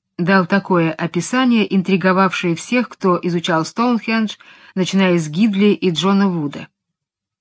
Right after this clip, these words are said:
Этот остров расположен на севере и населен гипербореями — которых называют таким именем потому, что они живут за теми краями, откуда дует северный ветер, борей.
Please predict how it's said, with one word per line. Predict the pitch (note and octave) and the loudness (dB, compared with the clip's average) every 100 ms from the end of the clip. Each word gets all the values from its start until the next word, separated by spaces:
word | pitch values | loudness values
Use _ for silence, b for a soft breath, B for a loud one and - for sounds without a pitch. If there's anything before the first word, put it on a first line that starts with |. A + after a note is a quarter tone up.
| _ _ _ _ _ _ _ | _ _ _ _ _ _ _
Этот | A3+ C#4 A3+ - | 0 2 2 2
остров | F#3+ G3 - G3 - - - | 0 0 -4 -6 -6 -16 -8
расположен | F3 F3 - F#3 A#3 A3 G#3+ | -4 -2 2 2 2 2 2
на | G3 | 2
севере | - D3+ C#3+ C#3 C3+ - _ _ _ _ _ - | -2 -4 -4 -6 -8 -14 _ _ _ _ _ 0
и | |
населен | F#3+ G3 - G#3+ A#3+ | 2 2 2 4 4
гипербореями — | G3 G3 G3+ G3+ F#3 D3+ C#3 C3+ C3+ _ _ _ b b b | 2 2 2 2 2 2 -2 -6 -12 _ _ _ b b b
которых | F3 F#3 F#3 F#3 | -2 2 2 2
называют | F3+ F3 F#3+ F#3 F3 | 0 2 2 2 0
таким | F3 - F3+ | -4 -2 -2
именем | - A#3+ A#3+ F#3+ E3 | 0 4 4 4 0
потому, | D#3+ D#3 F3 A3 | -2 0 2 0
что | - F3 | 0 -2
они | E3+ | 0
живут | E3+ E3 E3 F#3+ | 0 0 0 0
за | E3 | -2
теми | D#3+ E3+ D#3 | -2 -2 -2
краями, | C#3+ D3+ D#3 G#3 A3+ G#3+ b b b | -2 -2 0 2 2 -2 b b b
откуда | - E3+ - A3 G3+ | -6 -4 0 2 2
дует | F3+ G#3+ F#3 | 2 2 0
северный | - F#3 F#3 F#3+ G3 | 0 0 2 2 2
ветер, | E3 D3 B2+ C#3+ | 2 0 -2 -6
борей. | D3 F#3 D#3+ C#3 C3 | -2 0 0 -2 -8